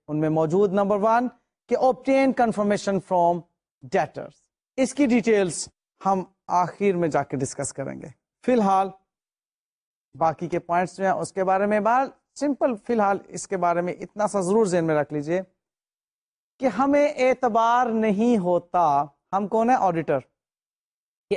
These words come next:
اکاؤنٹنٹ نے جو ڈیٹر کا بیلنس، بیلنس شیٹ میں لکھا ہوا ہے وہ کریکٹ ہے۔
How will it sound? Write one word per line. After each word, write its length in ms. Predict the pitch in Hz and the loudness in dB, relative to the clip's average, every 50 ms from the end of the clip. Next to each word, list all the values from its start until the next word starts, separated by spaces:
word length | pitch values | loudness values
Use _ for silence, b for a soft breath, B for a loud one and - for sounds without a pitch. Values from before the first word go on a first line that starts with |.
| - - 196 | -2 -2 -2
اکاؤنٹنٹ 800 | - - 196 190 202 214 214 - - 233 233 240 233 - - | 0 2 2 2 2 2 0 0 0 0 0 0 0 -4 -4
نے 300 | 175 160 156 151 147 135 131 - _ _ _ _ _ _ _ _ _ _ _ _ _ _ _ _ - | -4 -2 0 0 0 -2 -6 -10 _ _ _ _ _ _ _ _ _ _ _ _ _ _ _ _ -14
جو 380 | 143 127 185 208 220 226 233 220 170 143 | -8 -2 0 2 2 4 2 2 0 0
ڈیٹر 420 | 185 165 170 160 - 202 208 196 | 0 0 0 0 0 -2 -2 0
کا 160 | - - 208 196 156 131 156 | 0 0 0 0 0 0 0
بیلنس، 420 | 151 156 160 170 175 170 160 - - - - _ _ _ _ _ _ _ _ _ _ _ _ _ - | 0 2 2 2 0 0 -2 -4 -8 -14 -20 _ _ _ _ _ _ _ _ _ _ _ _ _ -14
بیلنس 480 | 135 127 170 180 202 240 262 240 - - | -6 -2 -2 0 2 0 0 -2 -4 -4
شیٹ 260 | - 269 277 262 233 | -2 0 0 0 0
میں 120 | 220 233 | 0 0
لکھا 300 | 202 180 175 - - 175 170 | 0 0 0 0 0 0 2
ہوا 220 | 160 156 156 156 | 2 2 2 0
ہے 60 | 151 143 - _ _ _ _ _ _ - | 0 -2 -4 _ _ _ _ _ _ -6
وہ 120 | 170 202 - | -4 -4 -2
کریکٹ 420 | - 180 156 147 135 - _ - | 0 0 0 0 -2 -4 _ -16
ہے۔ 60 | 131 | -20